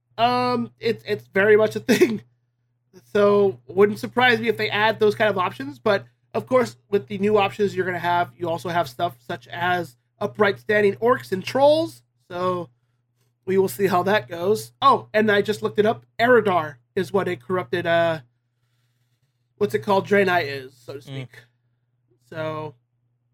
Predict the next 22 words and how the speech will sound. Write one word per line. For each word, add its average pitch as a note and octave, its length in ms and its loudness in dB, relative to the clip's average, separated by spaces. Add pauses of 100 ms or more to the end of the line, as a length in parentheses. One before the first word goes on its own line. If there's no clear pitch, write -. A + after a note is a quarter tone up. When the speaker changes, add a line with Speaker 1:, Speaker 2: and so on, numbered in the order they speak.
(460)
Speaker 1:
but C4 100 -4
yeah, D4 240 2 (160)
um, A3+ 580 4 (400)
that G#3+ 240 0
release A3+ 280 0
date A#3 300 0 (180)
is, A3 400 0
oh, B3+ 140 4
that's B3+ 160 2
the C#4 60 -4
other C4 100 0
thing. F3+ 260 0
They F#3+ 140 2
announced A#3 320 0
a C#4 100 0
release A#3+ 340 -2
date. C#3 260 -6 (220)
And F#3+ 240 -2
the F#3+ 300 -12
E E4+ 160 -6
T D#4+ 260 0
A G3 420 2